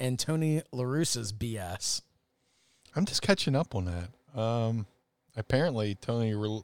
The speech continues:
Speaker 2: La Russa threw his, uh, own player under the bus or something like that. Uh, from what I understand,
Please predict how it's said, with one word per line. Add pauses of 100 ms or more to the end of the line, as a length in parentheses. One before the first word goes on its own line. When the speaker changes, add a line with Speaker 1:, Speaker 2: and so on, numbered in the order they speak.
(100)
Speaker 2:
La
Russa
threw
his,
uh, (880)
own
player
under
the
bus (1040)
or
something
like
that. (400)
Uh,
from
what
I
understand,